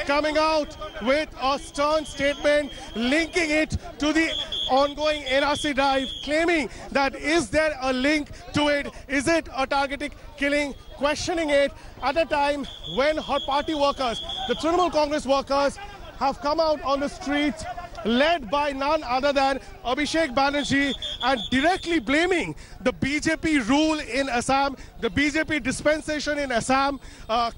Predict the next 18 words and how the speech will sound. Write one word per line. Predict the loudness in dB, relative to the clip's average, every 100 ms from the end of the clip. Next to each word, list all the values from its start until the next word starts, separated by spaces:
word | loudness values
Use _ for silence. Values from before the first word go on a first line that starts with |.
| -4
claiming | 0 2 2 0 -6 -14 -8
that | 0 0 0 -2
this | -4 -2
is | -2
nothing | 0 2 2 -2 -6 -14 -10 0
but | 0 0 -4
the | 0 2
N | 2
R | 0
C | 0 -2 -2 -6 -4
is | 0
a | 0
political | 2 0 2 0 2 2
tool | 2 2 2 0 -6 -8
to | -8
target | 0 2 2 0 0 0 -4 -6 -16 -12 -6
Bengali-speaking | -4 0 0 0 -4 -4 -2 0
community | 2 4 4 4 0 0